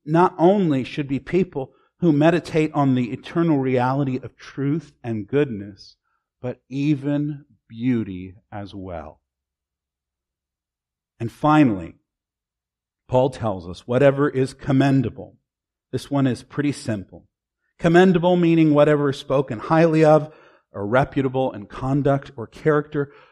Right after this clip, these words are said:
whatever or whoever is worthwhile talking about, likely because they have these other five virtues, or likely because they other,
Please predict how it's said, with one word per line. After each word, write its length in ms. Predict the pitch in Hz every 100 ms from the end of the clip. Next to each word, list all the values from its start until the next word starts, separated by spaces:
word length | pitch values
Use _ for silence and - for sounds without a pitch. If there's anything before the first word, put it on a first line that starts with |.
| _ _
whatever 640 | 127 175 208 208 180 196
or 160 | - 131
whoever 580 | 131 - 220 214 196 196
is 220 | 135 117
worthwhile 880 | 107 139 185 190 180 165 165 180 180
talking 500 | - 143 165 - 139
about, 340 | 123 110 -
likely 380 | 135 220 220 190
because 380 | 165 151 156 143
they 140 | 156
have 220 | 151 156
these 200 | 156 165
other 240 | 175 175 156
five 320 | - 123 110
virtues, 420 | 110 110 - 98 _ _ -
or 80 |
likely 360 | 123 165 175 165
because 340 | 156 151 147
they 160 | 139 151
other, 320 | 143 151 147